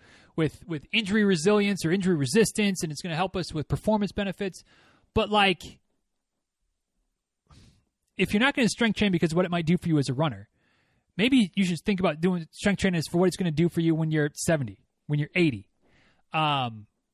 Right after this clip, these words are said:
you know, there's, there's more and more research. There's more and more reasons where it's hard to argue that the best thing you can do for your health is strength training. Like, it's hard to argue it. I'm a runner.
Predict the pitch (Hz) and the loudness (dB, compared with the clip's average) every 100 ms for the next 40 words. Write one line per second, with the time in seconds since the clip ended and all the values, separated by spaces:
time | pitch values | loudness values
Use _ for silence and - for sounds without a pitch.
0 | _ _ - 175 165 175 156 156 180 160 | _ _ -8 -2 2 2 2 2 2 2
1 | 156 190 254 240 233 220 226 202 226 214 | 2 4 6 6 6 6 6 4 6 4
2 | - - _ _ _ - 147 170 226 226 | 2 -12 _ _ _ -2 0 4 4 4
3 | 214 214 208 190 170 _ _ _ _ _ | 4 4 4 2 -2 _ _ _ _ _
4 | _ - 147 214 190 170 147 147 - - | _ 0 4 6 4 2 2 -2 -6 -18
5 | _ _ _ _ _ _ _ 160 185 185 | _ _ _ _ _ _ _ 2 4 4
6 | 175 175 - _ _ _ 190 - _ _ | 4 2 -2 _ _ _ -20 -20 _ _
7 | _ _ _ _ _ - 170 - 233 240 | _ _ _ _ _ -4 -4 2 2 4
8 | - 196 196 170 160 147 120 180 - - | 4 4 4 2 0 -2 0 0 0 -2
9 | 196 196 185 160 180 175 156 151 156 135 | 0 0 0 0 0 0 -2 -2 -2 -6
10 | - 127 117 104 175 180 180 254 208 247 | -6 -6 -6 -8 -4 -2 2 2 4 2
11 | 196 107 _ - 208 254 233 233 202 | 2 -2 _ -2 2 4 4 4 2